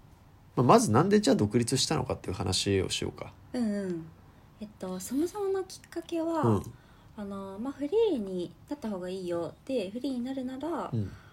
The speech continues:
Speaker 2: あの、一年間は死なない程度には仕事を発注するよって言ってくれた人がいた。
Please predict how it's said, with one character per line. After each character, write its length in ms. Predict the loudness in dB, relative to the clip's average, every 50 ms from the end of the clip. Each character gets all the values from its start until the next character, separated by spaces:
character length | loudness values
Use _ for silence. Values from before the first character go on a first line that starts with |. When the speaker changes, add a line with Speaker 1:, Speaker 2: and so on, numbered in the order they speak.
| -20 -16 -12
Speaker 2:
あ 80 | -10 -10
の、 280 | -8 -8 -8 -8 -8 -8
一 180 | -6 -2 0 2
年 220 | 2 2 0 0
間 320 | -2 -6 -10 -8 -8 -6
は 200 | -6 -4 -6 -6
死 140 | -6 -6 -6
な 120 | -4 -4 -4
な 100 | -4 -6
い 80 | -6
程 160 | -6 -6 -4
度 100 | -4 -2
に 140 | -2 -4 -4
は 80 | -6 -8
仕 140 | -8 -8 -8
事 240 | -8 -8 -8 -8 -8
を 220 | -8 -8 -10 -12 -14
発 180 | -18 -16 -14 -14
注 40 | -12
す 160 | -10 -10 -8
る 80 | -6 -6
よ 100 | -6 -6
っ 20 |
て 340 | -8 -10 -10 -8 -8 -8 -8 -12 _ -18
言 80 | -18 -14
っ 40 | -12
て 120 | -12 -12
く 120 | -8 -8 -8
れ 100 | -8 -8
た 120 | -10 -12
人 280 | -14 -12 -8 -6 -6 -4
が 180 | -4 -6 -8 -10 -14
い 80 | -16
た。 460 | -14 -12 -10 -10 -10 -10 -10 -12 -2